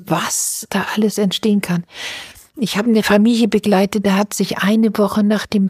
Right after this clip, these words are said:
Tod des Ehemannes beziehungsweise des Vaters, eine Woche später hat sich die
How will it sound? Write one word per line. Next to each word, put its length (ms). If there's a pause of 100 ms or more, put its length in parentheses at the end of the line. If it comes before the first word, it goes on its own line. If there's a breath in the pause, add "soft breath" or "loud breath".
Tod 540
des 380
Ehemannes 760
beziehungsweise 580
des 200
Vaters, 600
eine 380
Woche 180
später 300
hat 140
sich 260
die 240